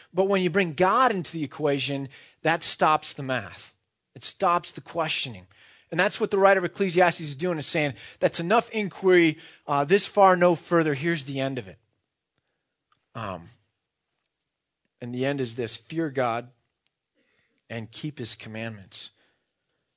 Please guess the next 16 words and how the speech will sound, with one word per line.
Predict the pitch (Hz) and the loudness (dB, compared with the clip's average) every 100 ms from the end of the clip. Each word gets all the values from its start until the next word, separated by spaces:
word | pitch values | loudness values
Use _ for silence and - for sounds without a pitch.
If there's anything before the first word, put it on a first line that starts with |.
| _ | _
for | _ 123 | _ -10
this | 113 165 185 - | -2 0 0 -2
is | 135 113 | -10 -10
the | 123 95 | -10 -12
whole | - - 180 151 147 147 _ _ 131 117 | -12 -6 -4 -2 -2 -6 _ _ -20 -12
duty | 147 135 117 101 98 _ _ _ - | -6 -6 -6 -10 -16 _ _ _ -20
of | 107 | -16
man." | 107 95 87 _ _ _ _ _ _ _ _ _ - | -14 -16 -18 _ _ _ _ _ _ _ _ _ -12
The | |
spiritual | 113 - - 175 170 - 165 | -8 -8 -4 -4 -4 -6 -4
relationship | 131 135 135 127 - - | -4 -4 -4 -8 -10 -12
that | 98 | -12
we | 135 | -10
have | 143 131 120 | -8 -10 -12
with | 107 | -14
God, | 117 107 92 | -10 -10 -10